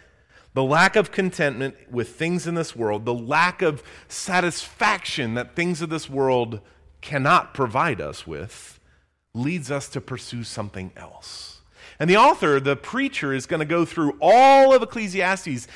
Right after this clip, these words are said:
and list all the things that we want to pursue, all the things that are of this world. He's gonna say, "They're not gonna get us what we want." What is Ecclesiastes about?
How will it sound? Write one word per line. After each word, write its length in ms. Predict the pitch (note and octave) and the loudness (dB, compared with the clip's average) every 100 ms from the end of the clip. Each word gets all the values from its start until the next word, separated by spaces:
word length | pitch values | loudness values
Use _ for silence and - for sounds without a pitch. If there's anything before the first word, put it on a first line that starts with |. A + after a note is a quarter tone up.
| - - | -10 -2
and 180 | C#3+ | -2
list 480 | C#3+ C#3+ G3 G#3 - - | 0 4 6 4 2 4
all 200 | F3+ C4 | 8 8
the 140 | A#3 | 4
things 320 | G3+ G#3+ F3 | 2 0 0
that 160 | F#3 D3+ | 0 0
we 140 | D#3+ | 0
want 320 | F#3 F3 F#3+ G3 | 2 4 4 0
to 60 | |
pursue, 400 | F3+ E3+ B3 F3+ | -6 -6 -2 4
all 180 | C#3 F#3+ | 6 6
the 100 | F#3+ | 2
things 360 | F#3 G3 F#3 D#3 | -2 -4 -2 2
that 120 | E3 | 4
are 180 | D3 - - - | 4 2 -10 2
of 200 | D#3+ D#3 | 2 4
this 200 | F3+ - | 0 2
world. 500 | F3+ G3+ A2+ F#2+ - - _ _ _ _ _ _ _ _ _ | 4 6 4 0 -12 -20 _ _ _ _ _ _ _ _ _
He's 180 | G2+ G2 | -18 -12
gonna 160 | B2+ | -10
say, 300 | B2 C#3 C#3 - _ | -6 -8 -8 -16 _
"They're 140 | A2+ B2 | -12 -10
not 180 | D3 | -10
gonna 140 | - D3 | -10 -10
get 240 | C#3 G#3 | -8 -8
us 220 | G#2 - | -8 -12
what 140 | F2+ C2 | -12 -12
we 100 | F#2+ | -12
want." 480 | G2+ C#3+ - _ _ _ _ _ _ _ _ _ _ _ _ _ _ - _ _ _ - | -12 -14 -18 _ _ _ _ _ _ _ _ _ _ _ _ _ _ -20 _ _ _ -8
What 300 | A2+ E3+ - | -4 -4 -6
is 160 | D#3+ D3 | -8 -8
Ecclesiastes 1200 | D3+ D3+ D3+ A#2+ C3+ C3 C3 A#2 A2 G#2+ - - | -8 -8 -8 -8 -10 -10 -12 -12 -12 -12 -18 -18
about? 560 | - G#2 D3+ A2 - | -8 -2 0 0 -4